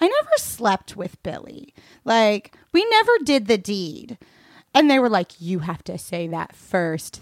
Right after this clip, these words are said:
thing when you get on." So I thought that was gonna be, like, the end line.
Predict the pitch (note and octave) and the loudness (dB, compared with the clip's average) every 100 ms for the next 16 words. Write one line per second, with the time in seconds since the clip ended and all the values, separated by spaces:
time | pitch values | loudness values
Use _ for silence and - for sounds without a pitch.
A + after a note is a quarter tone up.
0 | - F#3+ F3 F3+ F3 E3+ F#3 F3 F#3 F3+ | -4 -2 -2 -4 -4 -4 -4 -2 0 0
1 | F3+ F3 E3+ D#3+ - - - C4+ C4 C4 | 0 -2 -6 -10 -16 -20 -4 4 4 6
2 | D#4 D#4+ A#3 A#3+ A3+ G#3 G3 F#3 F#3 F3+ | 4 4 4 4 0 -2 -2 -2 -4 -4
3 | F3+ E3+ - - A3+ B3 A3 F3+ E3 E3 | -4 -2 -6 -2 0 0 0 -2 -2 -4
4 | E3+ | -8